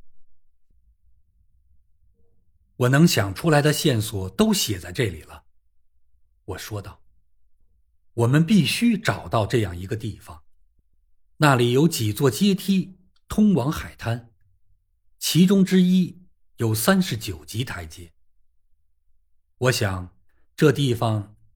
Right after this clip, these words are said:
应该在沃什海湾到英吉利海峡之间，是一片开阔的海岸，岸边有相当高的悬崖，还有，明天晚上这个地方的满潮时刻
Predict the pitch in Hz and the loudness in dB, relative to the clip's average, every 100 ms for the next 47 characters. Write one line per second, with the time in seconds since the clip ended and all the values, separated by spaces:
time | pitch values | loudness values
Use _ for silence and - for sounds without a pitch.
0 | - 233 233 226 220 151 143 185 117 165 | 0 4 4 2 2 0 2 2 2 0
1 | - - - 131 143 - _ _ _ - | -4 -6 -6 -4 -4 -8 _ _ _ -2
2 | 120 110 196 196 185 190 107 - 95 82 | -2 2 2 4 4 2 0 -6 -12 -12
3 | 104 110 151 139 156 147 - _ _ _ | -10 -8 -8 -4 -4 -4 -10 _ _ _
4 | _ _ _ _ _ - 127 117 127 151 | _ _ _ _ _ -4 0 0 0 0
5 | 123 110 - 208 202 - 120 87 - - | 0 -2 0 0 0 -2 -2 -4 -12 -14
6 | 101 95 - _ _ _ _ _ _ _ | -12 -12 -14 _ _ _ _ _ _ _
7 | _ _ - 143 123 113 139 135 135 - | _ _ -6 -2 -2 0 0 0 -4 -4
8 | 110 - 190 175 170 165 160 165 139 104 | -2 0 2 4 4 4 4 2 0 -4
9 | 120 139 123 104 120 _ _ _ _ _ | -4 -2 -4 -6 -12 _ _ _ _ _
10 | _ _ - 120 131 87 - - - _ | _ _ -6 -2 -2 -2 -10 -20 -20 _
11 | _ _ _ - 175 233 240 226 143 - | _ _ _ 0 2 4 2 2 0 -4
12 | - - 110 110 - _ _ _ - 160 | -12 -8 -8 -10 -18 _ _ _ 2 2
13 | 139 143 170 104 165 165 101 98 90 90 | 2 0 0 0 -2 -2 -2 -6 -8 -8
14 | 120 165 - 139 - 120 - | -8 -6 -8 -10 -6 -8 -10